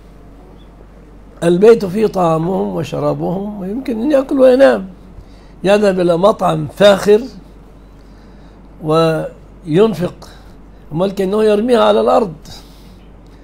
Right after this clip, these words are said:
في المطاعم الفاخرة تباهياً وتفاخراً. فكل هذا من السفة، كل هذا من السفة. "ولا تؤتوا السفهاء أموالكم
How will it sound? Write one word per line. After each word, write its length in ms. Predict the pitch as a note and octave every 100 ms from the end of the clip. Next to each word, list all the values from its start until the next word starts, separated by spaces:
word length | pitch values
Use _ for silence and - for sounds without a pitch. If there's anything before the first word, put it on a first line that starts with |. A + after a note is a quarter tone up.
| - - - -
في 60 | D3+
المطاعم 520 | D#3 E3+ G#3 G3+ G3
الفاخرة 680 | F#3+ F#3+ F3 A3+ A3 E3+ D#3+ D#3
تباهياً 480 | D3+ D3+ D3+ F3+
وتفاخراً. 800 | E3+ D3+ D#3 - E3+ G3 A#3 F3+ D#3 - - - - - - - - - - - -
فكل 360 | - F3 A#3+ G#3
هذا 280 | G#3 F#3+ E3+
من 160 | D#3
السفة، 520 | D3+ - G#3 D#3 D3 - - - - - - - - - -
كل 160 | C#3+ D3+
هذا 300 | F3 F#3 D#3+
من 400 | F3+ F#3+ F3+ E3+ - - - - - -
السفة. 560 | C3 - G3+ E3+ F3 A#2 - - - - - - - - - - - - - - - - -
"ولا 400 | F3 F#3+ F3 E3+
تؤتوا 460 | F3 G3 F#3 -
السفهاء 960 | E3+ - D#3+ D#3 D#3+ D#3+ F3+ E3+ E3 D#3+
أموالكم 840 | E3 D#3+ E3 F3+ F3+ E3+ F3 E3+